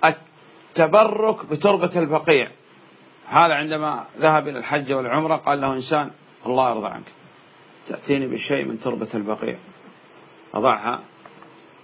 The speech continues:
أسفل قبري". تبرك ممنوع.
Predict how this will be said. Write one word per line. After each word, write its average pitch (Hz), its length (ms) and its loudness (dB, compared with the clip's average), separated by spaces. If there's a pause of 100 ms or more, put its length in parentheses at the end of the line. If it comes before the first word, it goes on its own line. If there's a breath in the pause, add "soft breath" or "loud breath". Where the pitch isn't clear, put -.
(140)
أسفل 120 400 -4 (340)
قبري". 107 340 -2 (840)
تبرك 135 480 0
ممنوع. 151 400 -2